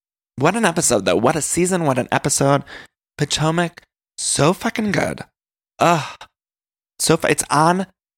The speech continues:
New York level. It's Roni level entertainment. Phenomenal T V. So thank you for all, uh, putting up with this bonus recap. Again, I'm not gonna be covering Potomac all the time, although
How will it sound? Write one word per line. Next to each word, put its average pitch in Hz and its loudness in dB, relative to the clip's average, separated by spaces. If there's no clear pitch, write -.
New 147 -4
York 135 0
level. 82 -6
It's - -4
Roni 143 0
level 127 0
entertainment. 120 -6
Phenomenal 143 2
T - -4
V. - -10
So - -8
thank 165 -4
you 190 -2
for - -2
all, 127 4
uh, - -2
putting 160 -2
up 139 -2
with 123 -4
this - -4
bonus 156 0
recap. 131 -6
Again, 139 0
I'm 131 -4
not 135 0
gonna 185 -2
be 190 -2
covering 147 0
Potomac 131 0
all 123 2
the 120 -4
time, 160 -2
although 139 2